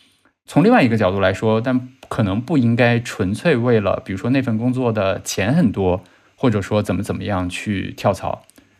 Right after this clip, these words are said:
因为就回到我们今天的主的框架来讲，我跳槽的时候可以想到的一个问-，选择的时候可以选到的一个问题，可能就是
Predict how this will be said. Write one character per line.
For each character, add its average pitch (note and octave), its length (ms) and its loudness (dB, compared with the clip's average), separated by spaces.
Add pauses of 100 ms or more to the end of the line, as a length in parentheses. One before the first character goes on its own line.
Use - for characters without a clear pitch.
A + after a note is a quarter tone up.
(140)
因 C#3+ 120 4
为 C#3+ 140 4
就 C#3+ 120 2
回 G#2+ 160 0
到 B2 100 4
我 A2 40 2
们 G2+ 220 -4
今 A#2+ 120 -10
天 B2 200 0
的 G#2+ 200 4
主 G2 200 -10
的 G2+ 80 -6
框 C#3 200 -2
架 D3+ 140 2
来 F#2 140 0
讲， - 200 -8 (380)
我 - 100 -16
跳 - 140 0
槽 A#2+ 140 2
的 A#2+ 80 2
时 - 20 4
候 A2+ 60 2
可 A#2+ 100 -2
以 A#2+ 80 4
想 G#2 180 0
到 G2 160 2
的 G2 60 -2
一 G2 100 -6
个 G#2+ 80 -4
问-， A2+ 220 -2
选 G#2 260 0
择 F#2 120 -4
的 A2+ 60 0
时 A2+ 100 -4
候 G#2+ 40 0
可 G#2+ 120 -4
以 A2 40 0
选 G#2 160 -4
到 F#2+ 140 -2
的 G2 60 -6
一 G#2 40 -6
个 G#2+ 60 -6
问 C3+ 160 0
题， A#2 140 -4
可 F#2+ 100 -8
能 F#2 140 -4
就 G#2 120 -4
是 F#2+ 320 -4